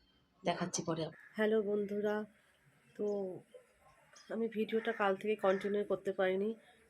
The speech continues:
কালকে বৃহস্পতি-, বৃহস্পতিবার বলছি, শনিবার ছিল, ঠাকুর পুজো করছিলাম, তোমাদের সাথে শেয়ার করেছি। আহ, শিব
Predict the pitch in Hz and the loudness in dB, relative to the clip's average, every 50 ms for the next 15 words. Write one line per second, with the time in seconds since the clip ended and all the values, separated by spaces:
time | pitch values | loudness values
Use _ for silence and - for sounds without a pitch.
0 | _ - - 202 196 196 196 208 214 208 185 208 202 196 - - 214 214 - 214 | _ -2 0 2 2 2 2 0 -2 0 2 0 0 0 -2 -4 -4 -2 -2 -2
1 | 190 - - 190 196 190 - - - 196 196 185 175 175 175 175 175 175 170 - | -4 -4 -2 -2 0 -2 0 -2 -4 -4 -4 -2 -2 -2 -2 -2 -2 -2 -2 -4
2 | 190 - - 220 202 208 208 196 202 190 190 - - 214 196 202 - 196 185 - | -6 -4 -2 0 2 2 2 2 2 0 0 -2 -2 -2 -2 -2 -2 -4 -6 -6
3 | 202 190 - 214 - 214 208 - 202 196 - - 196 196 196 190 180 185 180 190 | -8 -8 -8 -6 -4 -4 -2 -2 -2 -4 -2 0 0 0 0 0 -2 -4 -4 -4
4 | 185 - 190 185 196 190 - 180 170 170 - 190 180 185 190 - - 220 226 226 | -6 -6 -4 -4 -4 -4 -2 -4 -4 -4 -4 -4 -2 -2 -2 -2 -2 -4 -4 -4
5 | - - - - - - _ - 196 196 190 190 190 190 - - 220 | -8 -18 -20 -20 -20 -20 _ -4 -2 0 0 0 0 -2 -2 -4 -6